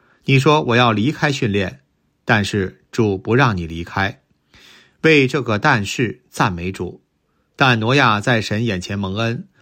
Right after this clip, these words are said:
但挪亚在他找着他的神是他的享受。我们怎么能够胜过这个黑暗、败坏、邪恶的时代？而且我们肉体的败坏，只有借着今天晚上一同在这里，而且享受神到极致。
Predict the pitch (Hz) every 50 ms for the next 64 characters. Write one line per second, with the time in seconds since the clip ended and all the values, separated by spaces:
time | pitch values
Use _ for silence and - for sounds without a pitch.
0 | _ _ - 151 139 127 113 110 123 147 147 123 104 107 - - _ - 147 131
1 | 123 120 131 131 135 131 131 110 95 90 95 98 107 113 - - 139 135 117 104
2 | - - 101 90 92 104 127 135 - - - 120 - - 117 113 113 98 - -
3 | 85 - - - - 151 131 117 - _ _ _ _ _ - - - - - _
4 | - 151 147 156 170 175 175 - 117 107 107 104 101 113 135 135 147 123 110 107
5 | 107 - - 170 117 110 110 107 98 - 110 95 95 90 87 - 143 139 143 135
6 | 110 92 - - _ _ _ - - 139 110 92 - - 107 95 90 90 - -
7 | 92 92 - 156 131 - 87 - - - - 92 101 95 90 - _ _ _ _
8 | _ _ _ - - 113 123 131 - 127 110 110 110 101 95 92 98 120 160 151
9 | 117 98 - - 90 90 101 107 92 92 - - 104 98 92 - - - - -
10 | 127 127 120 110 104 - 131 113 98 98 - - 139 139 147 151 143 117 90 82
11 | 85 - - 92 107 165 170 139 - - 92 92 104 - 113 98 - 110 98 90
12 | 87 85 - - - _ _ - _ - 113 120 127 - - 104 104 107 - -
13 | 117 92 90 92 - - 123 110 98 - 95 87 104 120 110 95 92 - 92 90
14 | 92 101 - 147 117 - -